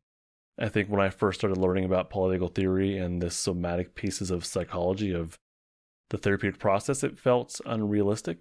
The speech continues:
But as I l-, started to implement and see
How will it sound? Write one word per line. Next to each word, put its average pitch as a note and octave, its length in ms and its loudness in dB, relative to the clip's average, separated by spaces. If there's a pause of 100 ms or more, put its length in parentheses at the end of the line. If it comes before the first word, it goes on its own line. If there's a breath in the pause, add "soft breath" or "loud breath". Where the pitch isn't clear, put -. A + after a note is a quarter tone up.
But G#2 380 2
as G#2 200 -2 (120)
I G2+ 160 0
l-, F#2+ 260 -2 (160)
started G#2+ 380 0
to G#2 100 -4
implement G2 560 0
and F#2 160 -6
see G2+ 480 0